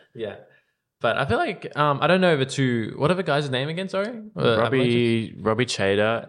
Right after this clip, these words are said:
Speaker 2: and
Speaker 1: Yep.
Speaker 2: Tony de Blasi.
Speaker 1: Right.
Speaker 2: Yeah, they're both Melbourneites,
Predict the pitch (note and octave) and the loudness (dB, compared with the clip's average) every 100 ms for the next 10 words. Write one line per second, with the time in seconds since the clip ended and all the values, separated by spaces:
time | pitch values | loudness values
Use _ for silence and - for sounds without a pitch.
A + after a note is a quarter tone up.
0 | - F#2+ B2 F2+ - - G#2+ G2+ F#2 F#2 | -2 0 0 -2 -8 -4 -2 0 0 0
1 | E2+ E2+ E2+ F2 E2+ F2 - - G2+ F#2+ | 0 -2 -4 -6 -6 -8 -10 -4 -2 -2
2 | - G2+ F#2+ F#2+ G#2 G#2+ - - F2+ F2+ | 0 2 2 2 2 2 0 -8 -4 0
3 | F2+ F#2+ F2 F2 E2 - - | 0 0 0 -2 -4 -4 -6